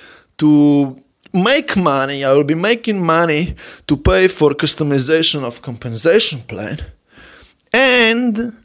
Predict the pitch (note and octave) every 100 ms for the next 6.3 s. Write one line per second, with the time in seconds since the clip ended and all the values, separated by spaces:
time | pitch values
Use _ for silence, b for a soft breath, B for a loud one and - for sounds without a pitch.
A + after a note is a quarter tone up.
0 | _ D3 D#3+ E3 D3+ D#3+ D#3 E3+ F3 D3
1 | C3+ C3 C3 C3+ _ C3+ B2+ D3 D3+ E3
2 | D3 C3 - - B2 A#2 C#3 - _ B
3 | B B _ - C3 A#2+ A#2 C3 D#3 E3
4 | E3+ D3 C3+ B2+ B2 C#3 D3+ - - D3+
5 | D3 C#3 A#2+ A#2+ - C3+ D3 C#3 B2+ C3+
6 | C3 G#2